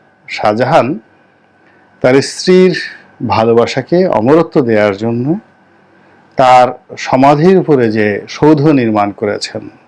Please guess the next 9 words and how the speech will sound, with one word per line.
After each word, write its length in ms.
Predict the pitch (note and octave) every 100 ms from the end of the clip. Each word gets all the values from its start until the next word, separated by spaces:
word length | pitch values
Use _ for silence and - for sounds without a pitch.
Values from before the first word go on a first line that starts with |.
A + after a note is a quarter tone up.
| _
স্মৃতিসৌধ 680 | - C#3+ A#2+ A#2+ - A#2 G#2+ - - _ _ _ _ _ -
তাজমহল, 580 | A2+ A2+ A2 - E3+ B3+ _ _ _ _ _
সেটি 360 | - - A#2 G#2
বড়? 220 | F#2 F#2 - _ _ _ _ _ _ _ _ _ _ _ _ _ _ _ _ _ _ _ _ _ _ _ _ _ D3
লোকজন 280 | D#3 F3+ G3+
বলার 200 | E3 F#3+
চেষ্টা 340 | - G#3 -
করছে 300 | A3 G#3 -
যে 360 | F#3 G3+ G3+ G3